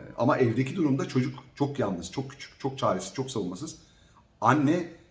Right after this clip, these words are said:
hangisi dövüyorsa, hangisi duygusal, fiziksel ya da cinsel istismarda bulunuyorsa, diğer sesini çıkaramıyorsa, yine kültürel nedenlerle vesaire, orada işte o çocuk, e,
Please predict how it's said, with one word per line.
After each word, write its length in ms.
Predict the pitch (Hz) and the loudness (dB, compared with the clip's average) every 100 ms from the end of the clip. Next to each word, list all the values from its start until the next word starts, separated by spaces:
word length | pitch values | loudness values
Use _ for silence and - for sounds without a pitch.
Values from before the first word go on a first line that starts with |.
| _ _ | _ _
hangisi 720 | - 156 196 185 185 156 - - | 0 0 2 2 4 4 2 0
dövüyorsa, 380 | 120 123 127 127 | 4 6 6 4
hangisi 680 | 156 180 - 170 135 - 107 | 0 0 0 0 0 -2 -2
duygusal, 340 | 123 123 135 | -2 2 0
fiziksel 440 | 127 - - 127 - - - _ 110 | 0 -4 -2 -2 -4 -14 -20 _ -2
ya 80 | |
da 60 | 113 | 0
cinsel 300 | 110 123 151 | 2 0 2
istismarda 440 | 131 - 127 117 | -2 -2 -2 -2
bulunuyorsa, 300 | 110 120 120 110 | -2 -2 -2 -2
diğer 280 | 98 196 202 | 2 4 2
sesini 340 | 151 143 135 127 | 0 -2 -2 -2
çıkaramıyorsa, 580 | - 139 127 113 - - - - _ - - - - - - - | -2 0 0 0 -6 -12 -18 -20 _ -20 -20 -20 -20 -20 -20 -2
yine 220 | 117 123 | 2 2
kültürel 500 | - 131 139 139 131 | 2 -2 2 2 2
nedenlerle 520 | 120 107 107 104 104 104 | 0 0 -2 -2 -2 -2
vesaire, 540 | 113 123 113 131 - - - _ 131 | 2 2 2 0 -6 -14 -20 _ 4
orada 280 | 156 131 | 6 4
işte 200 | 117 - | 0 0
o 100 | 139 | -2
çocuk, 380 | 123 123 139 - - _ _ _ _ - | 0 -2 -4 -8 -20 _ _ _ _ -16
e, 40 | 101 | -6